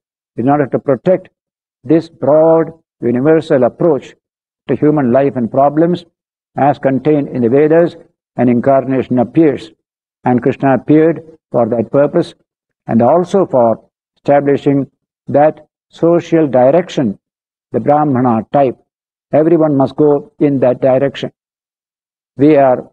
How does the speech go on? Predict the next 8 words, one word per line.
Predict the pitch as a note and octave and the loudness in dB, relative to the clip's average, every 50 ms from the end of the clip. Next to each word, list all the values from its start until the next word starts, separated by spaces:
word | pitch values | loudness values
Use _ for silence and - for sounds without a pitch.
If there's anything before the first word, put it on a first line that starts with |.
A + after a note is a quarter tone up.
| _ _ _ _ _ - | _ _ _ _ _ -2
confronted | C3+ C3 B2+ - - D3+ D3 B2+ C3+ A#2+ G#2+ | -2 -2 0 0 -2 -2 -2 -2 -4 -2 0
by | A#2 C3 C#3 D3+ D#3+ D#3+ - - - | 0 2 2 2 0 -2 -4 -6 -2
three | D3 D#3 D3+ D3 | 0 0 0 0
forces, | - C#3+ C#3+ D3+ D3 - F3 F3+ E3 - - _ _ _ _ _ _ _ - | 0 0 0 0 0 0 0 0 0 -2 -8 _ _ _ _ _ _ _ -4
tamas, | C3 C3 D3+ E3 F3+ - - - _ _ _ _ _ _ _ _ - | -2 0 0 0 -2 -4 -8 -16 _ _ _ _ _ _ _ _ -2
rajas, | B2 A#2+ B2+ E3 E3 D#3+ - - _ _ _ | -2 0 0 0 -2 -2 -6 -14 _ _ _
and | C#3+ C#3 C3+ | -4 -4 -4
sattva. | A#2 - - D#3 D3+ - - C3+ G#2+ - | -2 -2 -2 -2 -2 -2 -4 -4 -4 -4